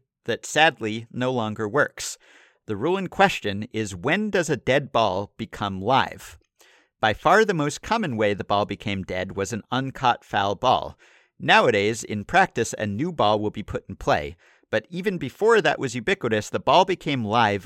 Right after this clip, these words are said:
when the umpire said so. Not so in the early game,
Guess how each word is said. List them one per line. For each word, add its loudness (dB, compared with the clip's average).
when -2
the -6
umpire 0
said 0
so. -10
Not 0
so 2
in -2
the -4
early 0
game, -12